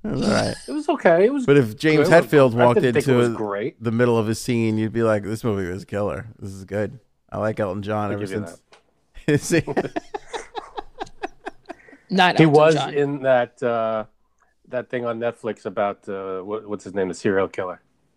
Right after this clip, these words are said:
Speaker 1: Oh, uh, yeah, the guy who, uh, Mason? Ma-, Manson?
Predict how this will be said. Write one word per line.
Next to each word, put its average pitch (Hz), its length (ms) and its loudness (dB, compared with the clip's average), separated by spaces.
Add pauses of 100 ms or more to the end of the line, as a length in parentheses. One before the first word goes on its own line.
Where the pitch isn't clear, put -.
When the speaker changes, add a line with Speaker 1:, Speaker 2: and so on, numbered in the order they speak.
(440)
Speaker 1:
Oh, 120 400 0
uh, 110 340 0
yeah, 120 320 0
the 107 100 -4
guy 110 300 -2
who, 113 220 -8 (160)
uh, 107 400 0
Mason? 131 560 -8
Ma-, 110 240 -6
Manson? 135 440 -6